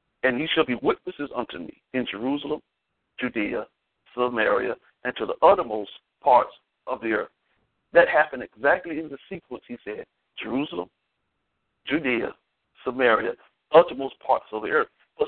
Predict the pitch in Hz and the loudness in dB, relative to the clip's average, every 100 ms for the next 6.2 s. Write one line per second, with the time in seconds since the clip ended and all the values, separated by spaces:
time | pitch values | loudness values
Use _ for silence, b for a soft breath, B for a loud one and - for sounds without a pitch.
0 | - 254 254 185 185 - - 185 160 - | 2 2 2 -4 -4 0 2 2 0 0
1 | 165 - - _ _ _ _ _ _ _ | 0 -2 -10 _ _ _ _ _ _ _
2 | - - 208 208 160 120 120 117 - _ | -14 -2 4 4 4 2 0 -4 -10 _
3 | _ _ _ _ _ 143 131 135 196 233 | _ _ _ _ _ 2 2 2 0 0
4 | 123 160 170 151 165 160 143 143 156 143 | 0 0 0 -2 0 0 2 4 6 6
5 | - 123 127 143 139 - 143 156 127 104 | 0 -12 -12 -8 -8 -6 -6 -6 -6 -8
6 | 98 | -8